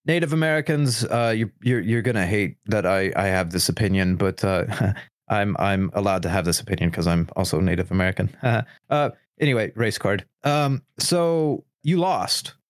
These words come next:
Um, you were conquered. Your land is American. Um, I, I think the whole deal of, uh, you get reservations and whatnot. No, it should have been, "We'll give you plots of land that you own,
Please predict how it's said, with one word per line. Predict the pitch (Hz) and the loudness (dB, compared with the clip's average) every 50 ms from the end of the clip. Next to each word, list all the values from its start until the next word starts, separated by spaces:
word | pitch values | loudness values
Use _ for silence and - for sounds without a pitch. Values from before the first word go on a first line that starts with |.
| _ | _
Um, | - 120 123 123 120 120 110 87 | -2 0 0 2 0 0 -2 -2
you | - 135 | 0 0
were | 147 170 | 0 0
conquered. | 156 - 156 143 143 127 156 156 147 139 - _ _ _ - | 0 0 0 0 0 0 0 -2 -2 -2 -6 _ _ _ -4
Your | - 139 139 131 | -2 0 0 2
land | 135 139 135 135 135 131 127 | 2 2 2 2 2 2 0
is | 117 - | 0 0
American. | - 131 139 147 156 151 139 - 151 135 139 135 - - - | 0 0 2 2 2 0 0 0 0 0 0 0 -2 -2 -2
Um, | - 110 113 110 110 110 107 110 - - | -2 0 0 2 0 0 -2 -2 -2 -2
I, | 117 131 117 98 123 | 0 0 0 0 0
I | |
think | 127 - 143 127 107 | 0 0 -2 -2 0
the | 120 120 113 | 0 0 0
whole | 104 135 135 131 131 | 0 0 0 0 0
deal | 117 117 123 123 127 123 120 117 | 0 0 0 2 2 2 0 0
of, | 110 107 104 98 87 - - _ _ _ - 87 | 0 0 -2 -2 -6 -10 -14 _ _ _ -4 0
uh, | 101 104 | 0 2
you | 107 113 110 | 2 2 0
get | 98 127 113 92 | 0 0 0 0
reservations | 117 113 98 110 90 117 113 107 - - 127 110 107 95 | 0 0 0 0 0 0 0 0 2 0 2 2 2 2
and | 110 104 101 101 | 2 2 2 2
whatnot. | 101 95 67 95 95 95 92 87 - - _ _ _ | 2 0 0 0 0 0 0 -2 -4 -6 _ _ _
No, | - 156 170 170 165 147 143 139 - | -2 0 0 2 2 0 0 0 0
it | 151 147 131 | -2 -2 0
should | - - 202 190 | 0 0 0 0
have | 175 147 131 | 0 0 0
been, | 143 147 143 131 117 139 | 0 0 0 0 0 0
"We'll | 139 170 185 | 0 0 0
give | 151 147 175 147 | 0 0 0 0
you | 156 143 | 0 0
plots | - - 156 135 139 135 - | 0 -2 -2 -2 -2 0 -2
of | 120 98 | -2 0
land | 107 113 117 127 131 127 117 | 0 2 2 2 2 2 2
that | 110 - | 0 0
you | 110 110 113 - | 0 0 0 0
own, | - 104 104 113 135 160 175 165 | 0 0 0 2 2 2 2 0